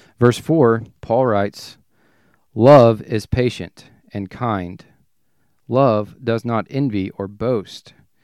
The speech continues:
It is not arrogant or rude. It does not insist on its own way. It is not irritable or resentful.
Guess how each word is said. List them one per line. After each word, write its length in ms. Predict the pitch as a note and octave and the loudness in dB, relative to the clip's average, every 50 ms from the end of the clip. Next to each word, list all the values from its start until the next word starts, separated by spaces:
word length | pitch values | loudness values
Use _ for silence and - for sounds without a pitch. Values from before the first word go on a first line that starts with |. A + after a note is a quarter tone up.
| _ _ _ _ _ _ _ | _ _ _ _ _ _ _
It 100 | - A2+ | -4 -2
is 140 | B2 B2 A2 | -2 -2 0
not 240 | B2+ B2 A#2 A2 - | 0 0 -2 -2 -4
arrogant 560 | - A2+ B2 C#3 D3 C#3 D3+ D3+ D#3 C#3+ - - | -6 -4 -4 -2 -2 -2 -2 -4 -4 -6 -8 -12
or 180 | - A#2+ G#2+ G#2 | -12 -10 -10 -10
rude. 500 | G#2 A2 B2 C3 A#2 G2 F2+ F2 - _ _ _ _ _ _ _ _ _ _ _ _ _ - | -8 -6 -6 -6 -6 -6 -8 -12 -16 _ _ _ _ _ _ _ _ _ _ _ _ _ -10
It 200 | A2+ G#2 A2 A2 | -10 -10 -6 -2
does 240 | A#2+ C3 C3+ C3 | -2 -2 -2 -2
not 280 | D3 D3 D3 D3 C#3+ - | -2 0 0 0 0 -2
insist 840 | C3+ B2 A#2+ A2 - - - - E3 C3 G#2 G2 - - - - - _ _ | -4 -8 -8 -8 -10 -12 -8 -4 -2 -2 -2 -4 -8 -14 -20 -20 -20 _ _
on 220 | - A#2 A2+ A2+ | -12 -10 -8 -8
its 120 | A2 - - | -10 -12 -12
own 280 | C3 B2 A#2+ A#2 A2+ A#2 | -10 -10 -8 -8 -6 -6
way. 320 | A#2+ A2 G2 G2 G2+ G#2 - _ _ _ _ _ _ _ _ _ _ _ | -6 -6 -6 -8 -10 -14 -20 _ _ _ _ _ _ _ _ _ _ _
It 160 | - G#2+ G#2 A#2 | -4 -4 -2 -2
is 160 | A#2+ A#2+ C3 | -2 -2 0
not 240 | C#3+ C#3 C3 - - | -2 -2 -2 -2 -6
irritable 760 | D#3 D3 E3+ F3 D3+ A#2 A2 G2 G2+ F#2+ F#2 F#2+ G#2+ G#2 - _ _ _ _ | -6 -4 -2 0 0 0 0 0 -2 -2 -2 -4 -6 -8 -14 _ _ _ _
or 140 | - A#2 A#2 | -4 -2 0
resentful. 680 | A#2 A2+ G2+ A2+ C#3 D3+ D3 - - F#2 - - - | 0 0 0 0 0 -2 -2 -4 -10 -14 -14 -14 -18